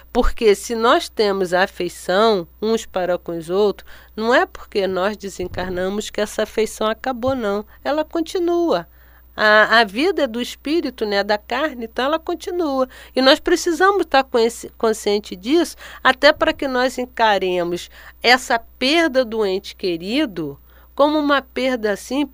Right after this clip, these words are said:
passageira, momentânea, e que tá na lei de Deus. Está dentro da lei do Pai. E se tá na lei do Pai, nós só temos, é,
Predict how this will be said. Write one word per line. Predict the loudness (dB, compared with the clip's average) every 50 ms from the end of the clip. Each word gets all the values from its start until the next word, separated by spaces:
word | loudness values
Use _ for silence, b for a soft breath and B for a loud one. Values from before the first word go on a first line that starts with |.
| -6 2
passageira, | 4 4 4 4 0 0 0 0 -2 -2 -4 -2 0 2 2 2 0
momentânea, | 0 0 0 2 2 0 0 -2 -2 0 2 4 4 4 2 2 0 -2 B B B B
e | B -10
que | -10 -4 -4 -4 -4 -4 -10 -6 2
tá | 4 6 6 6 6
na | 4 4 2 2 2
lei | 2 0 -2 -2 -2 -6
de | -6 -8 -8
Deus. | -6 -4 -2 -2 -2 -2 -4 -6 -10 -14 -18 -18 -20 b b b b b b -10
Está | -8 -8 -8 -6 -2 2 2 2 2
dentro | 2 -4 -6 -2 0 2 4 4 2 2 0 -6 -6
da | 0 2 2 2
lei | 2 2 0 0 2 2 2
do | 0 -2 -4
Pai. | -4 -4 -2 4 4 4 6 4 2 0 -4 B B B B
E | B -2 -2
se | -2 -4 -6
tá | -2 2 4 4 4
na | 4 2 0 -2
lei | 0 0 -2 -2
do | -2 -6 -10
Pai, | -12 -10 -4 0 2 4 4 4 4 2 0 -2 -6 b b b b b b
nós | 4 4 4 4
só | 2 2 0 0
temos, | 0 0 0 2 2 2 0 -2 -4 -6 -6 -6 -2
é, | 0 0 2 2 2 0